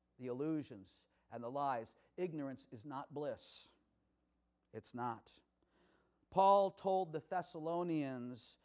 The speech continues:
"Men perished because they refused to love the truth and so be saved." Second Thessalonians two ten. Think about it.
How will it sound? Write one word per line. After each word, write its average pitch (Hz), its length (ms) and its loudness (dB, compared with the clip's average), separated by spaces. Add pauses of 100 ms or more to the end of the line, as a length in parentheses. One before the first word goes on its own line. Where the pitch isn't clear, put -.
(220)
"Men 196 460 -2
perished 165 720 0 (120)
because 156 720 -2 (240)
they 139 160 -2
refused 185 960 0 (280)
to 147 100 -6
love 160 560 2
the 143 80 -10
truth 123 500 -8 (600)
and 120 200 -8
so 131 320 -6
be 117 160 -12
saved." 107 560 0 (800)
Second 123 400 -6
Thessalonians 120 720 -8
two 117 200 -12
ten. 101 400 -10 (1300)
Think 180 160 -8
about 143 280 2
it. 107 120 -8